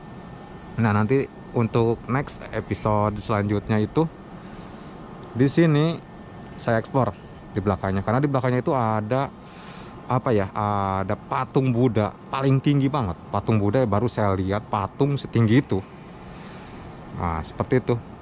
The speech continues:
Next ya, saya bikin videonya untuk yang di belakang ini. Untuk yang di belakang pegunungan ini. Oke, ini banyak sejarahnya di belakang ini dan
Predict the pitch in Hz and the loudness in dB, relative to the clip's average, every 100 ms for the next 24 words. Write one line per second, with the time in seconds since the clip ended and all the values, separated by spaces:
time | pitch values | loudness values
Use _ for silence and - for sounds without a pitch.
0 | - - - 139 - 117 120 - 113 104 | -18 -16 -2 -2 2 0 0 0 0 2
1 | 113 107 101 110 107 113 - - - 113 | 0 2 4 4 6 2 -2 -14 -8 -2
2 | 117 101 113 107 104 104 104 98 104 98 | -2 2 2 2 2 2 2 2 2 2
3 | 104 101 104 127 - - - - - - | 0 2 2 0 -4 -16 -16 -14 -12 -12
4 | - - 101 117 110 117 104 110 - 117 | -10 -4 0 2 4 4 2 0 0 -2
5 | 113 123 120 120 120 123 101 - - - | 4 6 6 6 6 4 2 -6 -14 -14
6 | - - - - - - - - - - | -14 -12 -12 -12 -12 -10 -8 -8 -6 0
7 | 135 131 - - 123 143 117 117 - - | 0 0 -6 2 4 4 4 2 0 0
8 | 117 110 123 117 104 98 101 101 95 107 | 2 2 2 2 0 0 0 0 -2 -2
9 | 113 104 | 0 0